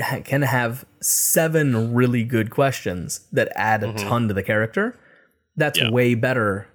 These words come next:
Speaker 1: than five really good questions that
Speaker 2: Oh,
Speaker 1: add less.
Speaker 2: absolutely.
Speaker 1: Yeah.
Speaker 2: Yeah, yeah, yeah,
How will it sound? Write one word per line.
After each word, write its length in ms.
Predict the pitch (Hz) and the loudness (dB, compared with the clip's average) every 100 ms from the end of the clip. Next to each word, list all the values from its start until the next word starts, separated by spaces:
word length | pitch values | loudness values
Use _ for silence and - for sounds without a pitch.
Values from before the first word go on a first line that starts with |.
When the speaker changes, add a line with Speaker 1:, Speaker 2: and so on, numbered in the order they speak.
| - | -4
Speaker 1:
than 420 | 131 107 104 98 | -2 0 -2 -6
five 600 | - 156 147 135 120 113 | -2 0 2 2 0 -2
really 240 | 123 107 | -2 0
good 200 | 104 104 | -2 -2
questions 500 | - 107 98 - 104 | 0 -2 -2 -6 -2
that 100 | 101 | 2
Speaker 2:
Oh, 40 | 95 | 2
Speaker 1:
add 200 | 113 131 | 0 0
less. 280 | 156 - 160 | -2 0 0
Speaker 2:
absolutely. 680 | 160 120 101 98 95 - | 0 0 -6 -6 -6 -2
Speaker 1:
Yeah. 220 | 123 - - - | -2 -2 -10 -4
Speaker 2:
Yeah, 200 | 104 - | -2 0
yeah, 160 | 80 76 | 0 0
yeah, 220 | 82 64 | -2 -4